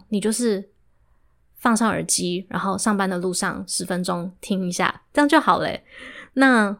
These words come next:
我觉得这个对于普及化来说，然后把这个工具能够分享给很多人来说，这个是我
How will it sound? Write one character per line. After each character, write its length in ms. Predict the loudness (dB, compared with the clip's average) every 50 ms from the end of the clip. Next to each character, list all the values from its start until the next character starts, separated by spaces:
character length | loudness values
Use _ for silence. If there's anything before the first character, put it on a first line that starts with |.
| _ _
我 180 | 0 0 0
觉 140 | 2 2 2
得 120 | 2 2 2
这 140 | 2 2
个 160 | 2 2 2 2
对 260 | 2 2 2 2 2
于 80 | 0 -2
普 140 | -4 -6 -6
及 160 | -2 -2 -2
化 200 | 0 0 0 0
来 180 | 0 -2 -2
说， 300 | -2 -2 -2 -2 -2 -2
然 100 | -2 -4
后 80 | -4 -4
把 140 | -4 -4 -2
这 100 | 0 0
个 60 | 0
工 160 | 0 -2 -2
具 100 | -2 -4
能 100 | -6 -4
够 80 | -6 -2
分 160 | 0 0 0
享 160 | 2 0 0
给 120 | 0 -2 -4
很 120 | -4 -6 -4
多 120 | -4 -4
人 140 | -4 -4 -6
来 160 | -6 -8 -8
说， 320 | -8 -6 -6 -6 -6 -6 -8 -12 -20 -20 _ _
这 140 | -2 0 0
个 140 | 0 0
是 180 | -2 -2 -2 -2
我 380 | -2 -2 -2 -2 -2 -4 -8